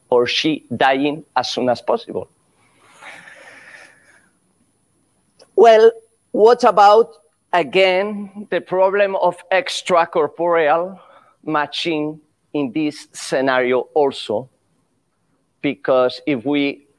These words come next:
restart perfusion to brain and heart, we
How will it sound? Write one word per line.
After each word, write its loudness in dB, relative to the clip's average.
restart 0
perfusion -6
to -6
brain 0
and -2
heart, -2
we -4